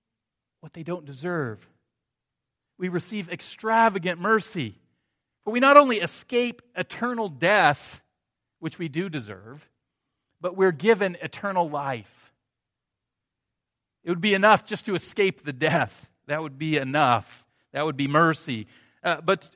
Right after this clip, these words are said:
but to also receive everlasting life in the presence of the living God for all eternity. That's extravagant mercy beyond description.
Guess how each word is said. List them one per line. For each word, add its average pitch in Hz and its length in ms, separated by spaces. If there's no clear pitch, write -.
but 180 100
to 208 100
also 240 340
receive 196 600
everlasting 220 720
life 202 400
in 175 140
the 160 80
presence 240 580
of 175 100
the 160 100
living 214 440
God 156 340
for 165 180
all 208 360
eternity. 180 640
That's 208 220
extravagant 202 840
mercy 180 400
beyond 156 580
description. - 760